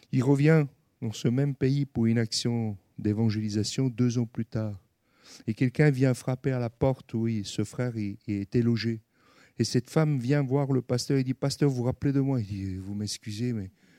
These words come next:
c'est un peu compliqué. » En plus, c'était en Afrique.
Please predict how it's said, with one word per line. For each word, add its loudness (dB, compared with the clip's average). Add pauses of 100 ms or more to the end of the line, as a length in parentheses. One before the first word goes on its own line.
(300)
c'est 0
un 4
peu 0
compliqué. » 4
En -6
plus, -4
c'était -2
en 2
Afrique. -2